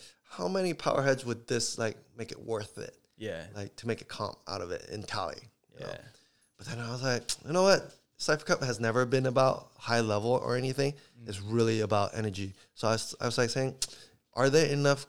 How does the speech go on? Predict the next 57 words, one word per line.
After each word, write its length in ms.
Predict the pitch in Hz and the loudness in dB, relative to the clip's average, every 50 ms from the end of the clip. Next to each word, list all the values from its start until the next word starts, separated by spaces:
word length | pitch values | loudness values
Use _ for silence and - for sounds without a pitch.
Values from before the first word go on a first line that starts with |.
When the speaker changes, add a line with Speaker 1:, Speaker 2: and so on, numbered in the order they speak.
| _ - | _ 0
Speaker 1:
guys 500 | 117 110 110 107 104 101 98 95 95 - | 2 4 6 6 6 4 2 0 -4 -4
who 100 | - 110 | -6 -6
can 220 | - - 113 107 | -6 -4 -4 -4
just 200 | 104 101 98 - | -2 -2 -2 0
have, 160 | - 104 101 - | 0 -2 -2 -2
like, 200 | 98 85 - - | -6 -8 -8 -10
that 160 | - - - | -14 -12 -10
same 480 | - - - - - 107 104 107 107 - | -8 -6 -6 -4 -2 -2 -2 -2 -2 -4
energy 440 | 90 90 104 104 95 101 117 123 120 | -6 -6 -6 -6 -4 -4 -6 -6 -6
that 160 | - - - | -6 -10 -10
could, 120 | - - - | -10 -10 -8
like, 160 | - - - _ _ _ _ _ - | -8 -10 -10 _ _ _ _ _ -8
bring 180 | 104 90 - | -8 -8 -8
it? 160 | 67 55 - _ _ _ _ _ _ - | -10 -14 -14 _ _ _ _ _ _ -10
Speaker 2:
Yeah, 180 | 113 104 95 92 | -8 -6 -2 -2
Speaker 1:
Doesn't 200 | - 117 120 127 | -2 0 0 0
Speaker 2:
yeah, 40 | 123 | 2
yeah. 40 | 120 | 2
Speaker 1:
matter 200 | 117 113 113 107 | 2 2 2 0
if 140 | 87 - - | -2 -4 -4
they're, 220 | 107 92 92 - - | -4 -6 -6 -8 -10
like, 180 | 76 71 62 - _ _ _ _ _ | -12 -12 -12 -12 _ _ _ _ _
crazy 300 | _ - 123 120 110 107 95 | _ -4 -4 -2 -2 -2 -2
good 260 | 107 107 107 104 - | 0 -2 -2 -2 -4
or 180 | - - 90 90 - | -8 -8 -8 -6 -6
not." 260 | - 76 73 - - _ _ _ _ 127 | -8 -8 -8 -12 -14 _ _ _ _ -20
Speaker 2:
Mm-hmm. 460 | 123 107 110 101 92 90 _ _ 90 | -20 -20 -20 -20 -20 -20 _ _ -10
Speaker 1:
And 80 | 95 98 | -6 -6
I 60 | 98 | -6
was 100 | 107 120 | -4 -4
like, 120 | 143 151 | -6 -6
"You 60 | 180 196 | -4 0
know 80 | 196 | 2
what? 360 | 208 214 - - - - - - - - _ _ _ _ _ _ _ _ _ _ _ - | 2 2 2 0 -4 -8 -8 -8 -10 -20 _ _ _ _ _ _ _ _ _ _ _ -10
I 40 | 143 | -4
think 160 | 147 190 185 185 | -2 -2 0 2
so." 340 | - - 135 107 101 110 - - | 4 6 6 6 4 0 -4 -2
And 120 | 117 113 | 0 2
then, 120 | 117 117 | 2 2
yeah, 240 | 120 123 117 110 101 | 4 4 6 4 6
he 80 | 107 131 | 4 2
was 100 | 131 127 | 2 2
able 160 | 123 120 117 | 2 -2 -2
to 80 | - 104 | -4 -4
list 220 | 107 104 - - | -4 -2 -2 -2
out 180 | 107 - - - | -2 -4 -2 -4
things, 300 | 113 110 107 104 - - - - - _ _ - | -4 -4 -4 -6 -8 -12 -18 -20 -20 _ _ -4
guys 320 | - 110 110 113 113 110 | 2 4 6 6 6 4
that 120 | 113 101 95 | 0 -2 -2
he 60 | 110 | -2
wanted 180 | 107 107 104 95 92 | -2 -2 -4 -4 -8
to 40 | - | -10
bring 160 | 101 98 98 | -10 -8 -6
out. 260 | 95 95 98 101 - - _ _ _ - | -6 -6 -6 -8 -10 -14 _ _ _ -16
Speaker 2:
Tight. 220 | - 110 110 95 - - _ - | -12 -10 -10 -10 -12 -14 _ -4
Speaker 1:
And 140 | 110 110 127 | 0 4 6
actually, 600 | 151 160 - - 143 131 120 117 113 110 101 | 6 6 6 6 6 6 6 6 4 2 0